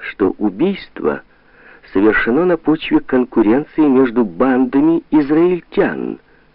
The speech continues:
ведущими крупную торговлю наркотиками. Израильская полиция, в свою очередь, пришла к выводу, что существует непосредственная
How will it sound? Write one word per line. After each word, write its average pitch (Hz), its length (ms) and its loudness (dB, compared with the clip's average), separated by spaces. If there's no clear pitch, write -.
ведущими 131 560 2
крупную 127 560 0
торговлю 147 480 0
наркотиками. - 840 -4
Израильская 98 640 -2
полиция, 82 600 -4
в - 120 -20
свою 135 360 2
очередь, 117 400 -2
пришла 92 320 -2
к - 120 -16
выводу, 87 380 0
что - 200 -2
существует 95 840 -2
непосредственная 110 1000 -2